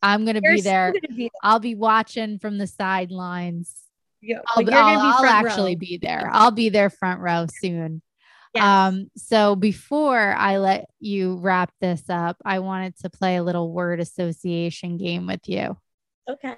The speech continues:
Speaker 2: This
Speaker 1: All
Speaker 2: is
Speaker 1: right.
Speaker 2: I've always wanted to do one of these. <laughs>
Speaker 1: A little, a little fast forward through your feelings. Okay. I'm gonna,
Speaker 2: Mm-hmm.
Speaker 1: I'm gonna say a word, a feeling. You,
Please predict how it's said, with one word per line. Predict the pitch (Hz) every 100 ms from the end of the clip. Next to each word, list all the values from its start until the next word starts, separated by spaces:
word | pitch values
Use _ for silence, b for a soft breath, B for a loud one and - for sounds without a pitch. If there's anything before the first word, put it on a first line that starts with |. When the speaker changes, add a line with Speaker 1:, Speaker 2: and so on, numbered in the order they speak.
| -
Speaker 2:
This | 233 254
Speaker 1:
All | 190
Speaker 2:
is |
Speaker 1:
right. | 185 175 175 196
Speaker 2:
I've | 247 _ - 587
always | 294
wanted | 269 254 247 220
to |
do | 220 262 277
one | 285
of |
these. | 262 440 427 -
<laughs> | 494 _ -
Speaker 1:
A | 226
little, | 214 214 226
a | 226
little | 214 220 214
fast | 180 - 214 214 -
forward | 214 202 202 196 196 185 -
through | 190 190
your | 196 196
feelings. | - 202 185 180 175 180 208 202 180
Okay. | 180 202 180 175 175 240 - _ _ _ _ 240
I'm | 254 233
gonna, | 196 254
Speaker 2:
Mm-hmm. |
Speaker 1:
I'm | 311 202
gonna | 202 190
say | - 190
a | 190
word, | 185 190 185 185 185 185
a | 185
feeling. | - 185 180 175 170 175 175 175
You, | 175 180